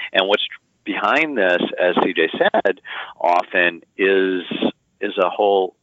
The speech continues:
set of, um, of cognitive needs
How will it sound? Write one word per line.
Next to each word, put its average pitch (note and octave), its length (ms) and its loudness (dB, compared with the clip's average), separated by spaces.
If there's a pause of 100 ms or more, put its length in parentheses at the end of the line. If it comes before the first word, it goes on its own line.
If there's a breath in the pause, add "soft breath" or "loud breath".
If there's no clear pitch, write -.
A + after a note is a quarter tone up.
(320)
set F#2+ 320 2
of, D#2+ 640 2 (540 loud breath)
um, D2+ 340 0
of E2+ 160 0
cognitive F#2 640 0
needs D2+ 540 -6